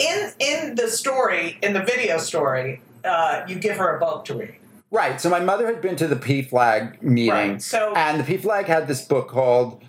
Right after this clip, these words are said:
Speaker 2: um, Now That You Know, which they recommended for parents. So my mother said, "You should get that book for your grandmother."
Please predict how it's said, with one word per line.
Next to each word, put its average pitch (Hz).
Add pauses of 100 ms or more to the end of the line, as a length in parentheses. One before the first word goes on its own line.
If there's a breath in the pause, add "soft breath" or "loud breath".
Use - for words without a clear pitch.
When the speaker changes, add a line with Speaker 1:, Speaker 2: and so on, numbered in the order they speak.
(240 loud breath)
Speaker 2:
um, 123
Now 135
That 123
You 135
Know, 117
which 113
they 123
recommended 110
for 107
parents. 95
So 139
my 143
mother 147
said, 135
"You 127
should 120
get 123
that 117
book 107
for 110
your 101
grandmother." -